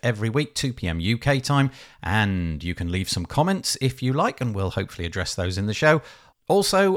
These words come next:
on Wednesday, we'll be having our Chat with Mark, the webinar series about W S Form. Please join us for that as well and leave some comments. Both of those can be found at W P builds dot com forward slash live at the appropriate time, and we'd really like your participation.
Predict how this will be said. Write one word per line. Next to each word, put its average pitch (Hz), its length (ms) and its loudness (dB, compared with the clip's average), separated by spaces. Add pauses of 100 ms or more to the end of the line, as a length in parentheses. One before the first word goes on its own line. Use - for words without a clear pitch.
on 165 360 0
Wednesday, 165 680 4
we'll 113 160 2
be 110 140 -2
having 113 280 0
our 107 180 -2
Chat - 440 -6
with 127 160 0
Mark, 151 400 0
the 120 100 -2
webinar 135 400 0
series 127 380 0
about 123 260 0
W 117 320 -2
S - 120 -2
Form. 190 280 2 (420)
Please 151 320 -2
join 131 240 4
us 104 120 -2
for 107 100 0
that 92 160 2
as 95 140 -2
well 269 180 -2
and 165 100 0
leave 87 200 -2
some 87 180 -4
comments. 185 400 -4 (240)
Both 220 260 6
of 151 120 -2
those 147 220 2
can 120 140 -2
be 110 80 -2
found 104 280 -2
at - 80 -6
W 87 320 -6
P 85 180 -6
builds 78 340 -8
dot - 220 -8
com 80 220 -4
forward 85 280 -6
slash - 320 -8
live 110 440 0
at 117 180 -6
the 98 140 -6
appropriate 98 640 -6
time, 127 480 2 (120)
and 147 160 -2
we'd 76 160 -10
really 85 400 -4
like 110 320 -8
your 127 140 -6
participation. 151 840 -6